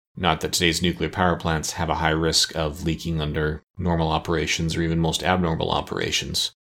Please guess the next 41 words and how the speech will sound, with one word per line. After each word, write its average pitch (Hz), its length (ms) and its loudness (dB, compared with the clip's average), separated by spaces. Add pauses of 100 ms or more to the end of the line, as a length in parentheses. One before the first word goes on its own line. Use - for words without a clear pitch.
(120)
They're 85 280 -4 (240)
surprisingly 90 600 2
safe - 340 0
these 76 180 -2
days, 80 300 -2
considering 80 540 -2
some 82 160 0
of 76 40 0
their 69 80 0
past - 380 2
histories. - 580 -2 (260)
But 92 520 2 (260)
radiation 101 680 6
is 87 760 0 (140)
not 104 320 6
something 90 540 4
that 82 340 2 (320)
sort - 220 -2
of - 80 -4
passed - 400 0
on. 71 380 -2
Once 85 320 0
you're 87 100 0
exposed 104 420 0
to 90 40 -4
the 92 80 -2
source 90 360 0
and 87 120 -2
leave, 117 380 2 (260)
there 101 120 -2
may 104 140 6
be 101 80 2
some 98 200 2
radioactive 90 340 2
particles 87 440 -2
lingering 117 340 2
on 123 260 2
you, 147 120 2
but 104 180 2
they 90 120 4
won't 87 360 0